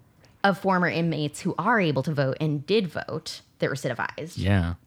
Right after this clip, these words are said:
Speaker 2: 'Cause they've seen the inside and they're like, "Hey, I don't,
Speaker 1: Mm-hmm.
Speaker 2: I, nobody, this is,
Speaker 1: More
Speaker 2: this is wrong. Nobody should have to go through it like this. Like, I understand that I did wrong, but the system itself
Speaker 1: Yeah.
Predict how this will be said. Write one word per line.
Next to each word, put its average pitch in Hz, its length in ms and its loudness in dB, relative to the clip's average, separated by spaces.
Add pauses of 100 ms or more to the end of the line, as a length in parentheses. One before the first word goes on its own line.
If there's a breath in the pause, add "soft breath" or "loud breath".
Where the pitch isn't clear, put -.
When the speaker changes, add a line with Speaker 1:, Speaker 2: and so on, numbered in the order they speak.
(140)
Speaker 2:
'Cause 101 120 0
they've 98 140 2
seen 131 220 6
the 104 120 8
inside 95 440 4
and 90 100 0
they're 92 60 0
like, 85 180 -2
"Hey, 120 340 4
I 92 80 4
don't, 107 140 4
Speaker 1:
Mm-hmm. 170 200 0
Speaker 2:
I, - 200 6
nobody, 120 560 8
this 123 180 4
is, 208 80 8
Speaker 1:
More 220 280 6
Speaker 2:
this 131 180 4
is 117 180 6
wrong. 123 320 10
Nobody 123 380 10
should 120 180 6
have 110 180 6
to - 60 4
go 113 200 8
through 110 240 6
it - 120 0
like 98 240 2
this. 113 240 6
Like, 101 220 4
I 101 140 6
understand 117 480 6
that 101 80 6
I 98 40 4
did 95 200 4
wrong, 104 360 6
but 101 120 2 (160)
the 120 180 8
system 113 340 6
itself 110 360 6
Speaker 1:
Yeah. 143 300 0